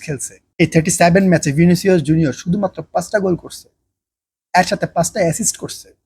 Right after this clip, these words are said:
আপনারা একবার চিন্তা করুন, বিশ্বের সেরা ক্লাব মাতানো, ইউরোপিয়ান টপ ক্লাবের বেস্ট পারফর্মার, তাকে আটকানোর জন্য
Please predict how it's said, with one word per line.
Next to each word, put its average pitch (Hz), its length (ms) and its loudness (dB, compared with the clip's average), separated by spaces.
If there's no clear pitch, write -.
আপনারা 208 280 2
একবার 185 260 2
চিন্তা 220 260 0
করুন, 113 180 -4
বিশ্বের 175 340 2
সেরা 196 260 4
ক্লাব 185 260 4
মাতানো, 139 320 -4
ইউরোপিয়ান 170 500 4
টপ 180 140 -2
ক্লাবের 165 440 0
বেস্ট 185 180 -2
পারফর্মার, 170 480 0
তাকে 147 240 0
আটকানোর 180 420 2
জন্য 160 140 4